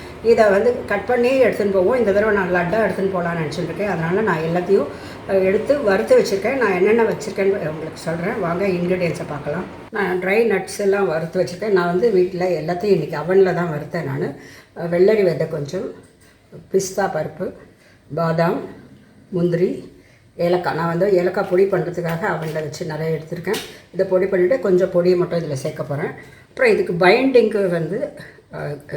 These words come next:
ட்ரை கிரேப்ஸ் கொஞ்சம் நிறைய அழுத்தி எடுத்திருக்கேன் நானு, கோபுரமா எடுத்திருக்கேன். அப்புறம் இது வந்து கர்ஜிரக்காய் அப்படின்னு சொல்லுவோம், பேரிச்சங்காய்.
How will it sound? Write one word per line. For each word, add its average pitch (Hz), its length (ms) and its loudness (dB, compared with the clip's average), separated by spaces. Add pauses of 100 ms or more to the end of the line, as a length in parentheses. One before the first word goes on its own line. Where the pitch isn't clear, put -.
(100)
ட்ரை 208 260 8
கிரேப்ஸ் - 360 4 (460)
கொஞ்சம் 180 220 4
நிறைய 185 280 6
அழுத்தி 208 440 4
எடுத்திருக்கேன் 165 500 2
நானு, 139 220 -2
கோபுரமா 170 520 -2 (200)
எடுத்திருக்கேன். 151 500 -4 (280)
அப்புறம் 233 300 0
இது 180 100 2
வந்து 190 180 4
கர்ஜிரக்காய் 190 680 2
அப்படின்னு 165 260 -2
சொல்லுவோம், 151 400 -6 (180)
பேரிச்சங்காய். 175 720 0